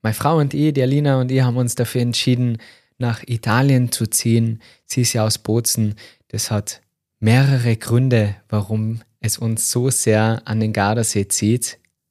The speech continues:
In dieser Folge will ich aber gar nicht zu sehr drauf eingehen, warum der Gardasee, warum Italien. Also ich will schon ein bisschen erzählen, aber es geht gar nicht so sehr um mich,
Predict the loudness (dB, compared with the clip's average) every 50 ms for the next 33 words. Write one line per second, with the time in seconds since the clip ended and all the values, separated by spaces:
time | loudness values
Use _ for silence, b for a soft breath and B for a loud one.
0 | _ _ _ _ _ -2 0 2 4 4 4 4 4 2 4 4 4 6 6 4
1 | 4 4 2 -2 _ _ -2 0 2 2 2 2 2 2 0 2 0 0 -4 -6
2 | -8 -4 0 2 2 4 2 2 0 0 2 2 2 0 -2 -2 0 0 0 0
3 | 0 -2 0 0 2 2 2 2 2 2 2 0 0 0 0 0 2 2 2 0
4 | 2 2 0 0 -2 -2 -2 0 0 0 -2 0 -2 0 0 0 0 0 2 2
5 | 2 2 0 0 0 0 2 2 2 2 2 0 0 -4 -6 B B B B B
6 | B B B B B B B 4 4 4 2 2 0 0 4 4 4 4 4 2
7 | 2 2 2 2 2 2 2 2 2 2 0 -2 0 0 2 2 2 0 0 -2
8 | -4 B B B B B B B 0 0 0 2 2 0 0 4 2 2 4 4
9 | 0 0 0 0 0 0 0 -2 -2 0 2 2 2 4 6 6 4 4 2 -4
10 | -18 -20